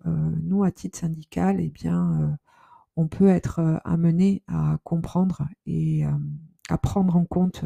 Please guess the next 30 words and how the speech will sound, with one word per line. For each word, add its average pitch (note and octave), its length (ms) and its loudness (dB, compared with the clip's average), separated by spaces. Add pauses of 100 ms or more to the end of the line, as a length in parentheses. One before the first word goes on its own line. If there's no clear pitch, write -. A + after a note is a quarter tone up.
(140)
pour, E3+ 340 -2
euh, D#3+ 40 0
un D#3 320 -2
accompagnement, D#3+ 840 -4
euh, C#3+ 200 -6
global. D#3 400 -8 (1900)
Et, F#3+ 280 0
euh, F#3+ 200 -2
c'est - 160 -4
la F3 100 2
raison F#3+ 240 0
pour G#3+ 160 0
laquelle F#3 340 -2
au F#3 100 0
S F3 180 -4
N D#3+ 120 -4
T, A3 220 -4
on E3+ 240 -2
a D#3+ 300 -2
souhaité G#3 480 -2
avoir, F3 580 -4
euh, E3 220 -4
une F3 160 -4
approche, - 580 -6
euh, E3 260 0 (680)
euh, D#3 180 -6
plus, F#3 380 -2
euh, E3 520 0
globale F#3+ 540 2 (760)
dans E3+ 760 -2